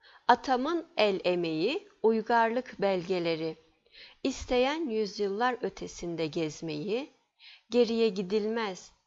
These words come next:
gidin görün müzeyi. Müzeler öğretiyor geçmişi sevdirmeyi. Şiirimizin beşinci dizesi, altıncı dizesi,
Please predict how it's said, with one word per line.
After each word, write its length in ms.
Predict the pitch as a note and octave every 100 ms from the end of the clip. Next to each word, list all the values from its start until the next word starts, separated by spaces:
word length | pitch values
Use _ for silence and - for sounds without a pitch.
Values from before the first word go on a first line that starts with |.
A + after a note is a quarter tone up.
| _
gidin 400 | B3 A3 G3 F3
görün 380 | F3+ A#3+ A3 F#3
müzeyi. 680 | E3+ E3 D#3 D#3+ D#3 D#3 - _ _ _ - -
Müzeler 540 | A#3+ A3+ A3+ C4 C4 -
öğretiyor 880 | F#3+ E3+ E3 - D#3+ D#3+ A3 C4+ - _ -
geçmişi 540 | G#3+ - F3 E3+ B3+
sevdirmeyi. 1040 | - G#3 F#3 D#3+ F3 D#3+ D#3+ D#3 D#3 D#3 _ _ _ _ _ _ _ _ _ _ _ _ _ _ _ _ _ _ _ -
Şiirimizin 1040 | - D4+ C#4+ A#3 G3 E3 D#3 D3+ F#3+ A#3
beşinci 640 | C4+ C4 - B3 B3 A#3+
dizesi, 960 | G3+ E3+ E3+ D#3 - - C#3+ C#3+ F#3+ B3+ _ _ _ -
altıncı 720 | A3+ A3+ A3+ A3+ G#3+ G#3 F#3+
dizesi, 920 | F3 D3+ D3+ C#3+ - - C#3+ F3+ A#3+